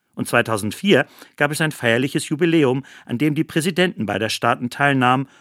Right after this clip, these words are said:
und die Freundschaft ihrer Länder bekräftigten. Ich finde, ein bewegendes Mahnmal in einer Welt,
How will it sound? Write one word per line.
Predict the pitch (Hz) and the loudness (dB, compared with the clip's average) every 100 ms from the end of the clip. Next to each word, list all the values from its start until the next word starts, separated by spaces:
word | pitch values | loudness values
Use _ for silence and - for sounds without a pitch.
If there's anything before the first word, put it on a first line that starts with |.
| _ | _
und | 143 | -6
die | 156 | -6
Freundschaft | - 117 127 - 143 | -4 -2 0 0 -4
ihrer | 143 120 | -4 -4
Länder | 107 101 110 117 | -2 -2 -4 -6
bekräftigten. | 127 - 80 - - - 82 _ _ _ _ _ _ _ _ _ _ | -8 -10 -16 -18 -20 -18 -20 _ _ _ _ _ _ _ _ _ _
Ich | - - | -14 -8
finde, | - 143 139 135 _ _ | -2 2 2 -2 _ _
ein | 127 123 | -2 0
bewegendes | 117 131 165 139 - | 2 2 0 0 -2
Mahnmal | 110 110 117 113 113 - _ - | 0 0 2 2 0 -4 _ -8
in | 123 | -4
einer | 120 117 107 | 0 0 0
Welt, | 131 156 | -2 -2